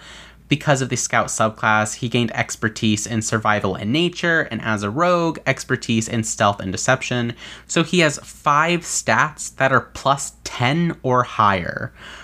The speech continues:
which is really excellent. I love that. He's a sneaky boy who's great at lying and great at survival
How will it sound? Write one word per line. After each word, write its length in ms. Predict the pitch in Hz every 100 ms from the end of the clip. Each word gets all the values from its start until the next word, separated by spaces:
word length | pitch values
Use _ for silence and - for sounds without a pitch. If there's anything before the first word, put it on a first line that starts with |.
| - -
which 540 | 240 233 196 - - -
is 420 | 208 196 156 123 117
really 580 | 135 160 196 160 113
excellent. 540 | - 101 - - 104 98
I 100 | 160
love 320 | 143 98 90 98
that. 240 | 95 92
He's 300 | 110 151 139 -
a 160 | 131
sneaky 760 | 120 - - 175 180 180 - 151
boy 460 | 127 120 117 117
who's 240 | - 151 135
great 420 | - - 151 160
at 140 | 117
lying 520 | 107 104 98 95 95 101
and 220 | 123 117
great 320 | - 117 117
at 140 | 95
survival 640 | - 110 98 92 95 110